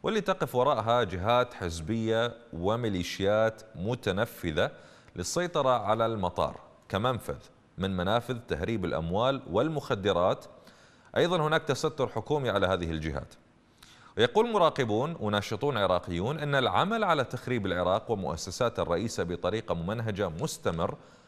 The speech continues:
ولن يتوقف في ظل الصراع القائم بين الأحزاب وميليشياتها للاستحواذ على المال العام والسيطرة على مراكز النفوذ والثروات، وتبعية هذه الأحزاب لإيران وعملها ضمن سياسة تهدف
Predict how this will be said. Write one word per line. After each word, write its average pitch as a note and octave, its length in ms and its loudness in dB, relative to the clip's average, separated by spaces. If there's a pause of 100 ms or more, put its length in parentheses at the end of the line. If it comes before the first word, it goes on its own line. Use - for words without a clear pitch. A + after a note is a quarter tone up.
(100)
ولن E3 380 2
يتوقف G2+ 800 0 (320)
في G2 140 -4
ظل G#2 220 0
الصراع F#2 440 0
القائم E3+ 500 0
بين B2+ 200 0
الأحزاب G2+ 560 0
وميليشياتها A#2 760 0
للاستحواذ G2+ 800 0
على G2 160 0
المال F#2 320 0
العام G2+ 380 0 (400)
والسيطرة D#3 680 2
على G#2 240 2
مراكز F#2 460 0
النفوذ G#2+ 520 -4 (340)
والثروات، F2+ 800 2 (320)
وتبعية F2 680 0
هذه G2+ 220 0
الأحزاب F2 520 0
لإيران E2 480 0
وعملها C3+ 400 0
ضمن G2+ 240 -2
سياسة A#2 460 0
تهدف D#3 460 -2